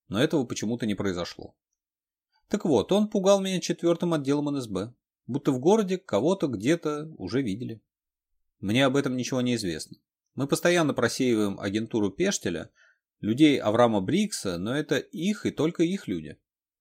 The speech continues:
Если бы у нас появился кто-то более серьезный, мы бы узнали». «Через агентов в аппарате Йонаса Пештеля?» «Да, у меня постоянная информация из двух его отделов».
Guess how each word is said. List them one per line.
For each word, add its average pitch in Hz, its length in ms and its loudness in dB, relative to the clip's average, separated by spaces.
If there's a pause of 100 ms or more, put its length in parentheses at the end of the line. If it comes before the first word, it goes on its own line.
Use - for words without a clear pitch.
Если 98 220 -4
бы 117 100 -2
у 127 60 0
нас 131 140 0
появился 117 460 0
кто-то - 260 -4
более 107 300 2
серьезный, 123 540 -2
мы 87 140 -6
бы 92 120 -6
узнали». 104 460 -4 (1080)
«Через 92 280 -2
агентов 120 480 0
в 101 40 -6
аппарате 113 420 2
Йонаса 113 340 0
Пештеля?» 107 520 -6 (800)
«Да, 92 340 0
у 80 40 -6
меня 117 200 0
постоянная 127 480 0
информация 127 580 0
из 95 120 -2
двух 107 220 -4
его 107 180 2
отделов». 82 420 -4